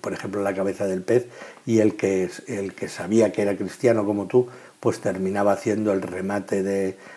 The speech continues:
de la cola y luego le pintaba como unas, como unas escamitas. Ahí se acababa lo que era,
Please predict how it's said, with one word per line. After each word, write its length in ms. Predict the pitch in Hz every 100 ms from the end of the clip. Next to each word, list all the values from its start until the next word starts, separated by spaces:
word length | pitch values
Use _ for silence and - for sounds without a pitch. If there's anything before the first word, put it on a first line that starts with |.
| -
de 180 | - 104
la 180 | 104 98
cola 360 | 113 117 120 123
y 80 |
luego 260 | 101 98 101
le 120 | 101
pintaba 460 | 92 92 95 95 92
como 220 | 90 92
unas, 360 | 90 85 - 95 -
como 180 | 95
unas 180 | 95 87
escamitas. 520 | - - 92 117 - - - - - -
Ahí 320 | - 117 123 147
se 160 | -
acababa 440 | 95 - 101 98 95
lo 120 | 90
que 100 | 107
era, 160 | 95